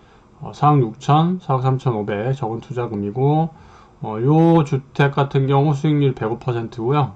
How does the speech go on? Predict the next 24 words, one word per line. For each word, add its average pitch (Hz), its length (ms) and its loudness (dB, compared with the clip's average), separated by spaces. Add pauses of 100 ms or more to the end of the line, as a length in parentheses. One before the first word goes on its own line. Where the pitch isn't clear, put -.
육억 131 360 0
칠천짜리 156 760 2
수익률 147 600 0
백팔 143 400 -4
퍼센트입니다. 113 680 -4 (3250)
자, - 120 -4
이 135 140 6
번 180 180 8
주택도 151 420 2
역시 139 260 4
대출 139 560 2
일억 143 160 2
팔천 147 380 0
가정한 127 380 0
상태지만 131 720 0 (640)
이 113 100 -6
월세가 131 400 0
나오기 120 360 0
때문에, 110 520 0 (560)
어, 107 220 -8
요것도 123 520 0
이제 120 180 0
이자, 131 540 2
어, 110 440 -8